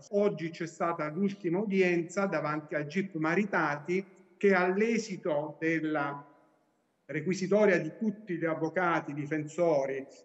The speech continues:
eh, insieme a me vi erano l'avvocato Amilcare Tana e, eh, l'avvocato Ivana Quarta, a difesa degli imputati, ha emesso il dispositivo di assoluzione piena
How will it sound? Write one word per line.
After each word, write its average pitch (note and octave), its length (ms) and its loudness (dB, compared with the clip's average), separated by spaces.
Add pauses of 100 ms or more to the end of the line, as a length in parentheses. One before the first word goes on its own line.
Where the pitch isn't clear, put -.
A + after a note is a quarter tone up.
(140)
eh, C#3+ 300 0
insieme D#3+ 360 2
a D#3 80 2
me F3+ 320 4
vi E3+ 140 0
erano D#3 320 0
l'avvocato D3+ 540 -2
Amilcare D#3+ 500 0
Tana D#3 520 0 (240)
e, F3 300 0
eh, D3+ 280 -2
l'avvocato D#3+ 500 2
Ivana F3+ 340 2
Quarta, G3 640 0
a D3+ 100 -8
difesa D#3 520 -2
degli D3 260 -2
imputati, D#3 920 0 (240)
ha G#3+ 140 4
emesso A3+ 460 2
il F3 100 0
dispositivo G3+ 880 0
di F3 320 -2
assoluzione G3 960 2
piena F3 580 2